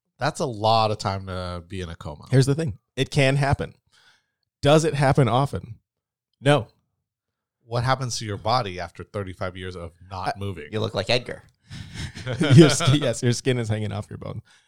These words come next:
Speaker 2: Um, but I think, I, I mean, there is a thing in, um, in any sort of statistical thought. It's just like, you, hey, that could happen to me because I'm important in my own life, right? Like,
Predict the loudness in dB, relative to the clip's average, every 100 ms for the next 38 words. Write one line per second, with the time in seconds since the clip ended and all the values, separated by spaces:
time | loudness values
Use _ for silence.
0 | _ _ 0 6 6 6 2 -4 _ _
1 | _ _ _ 6 8 8 4 0 0 2
2 | 4 4 4 0 -8 _ _ -16 2 6
3 | 8 8 4 2 2 0 0 0 0 0
4 | -2 -4 -8 _ -6 -4 -2 -4 -8 -10
5 | -14 -16 _ _ _ _ _ _ _ _
6 | -6 -4 -2 -2 2 2 2 0 -4 -2
7 | -4 -4 -4 -2 -2 0 2 0 -6 -6
8 | -6 -4 -4 -4 -4 -4 -6 _ _ _
9 | 0 2 2 4 4 6 4 4 2 2
10 | 0 0 -2 -6 -2 2 2 2 0 0
11 | 0 -2 -6 -4 -2 -2 -2 -4 -6 -6
12 | -6 -6 -8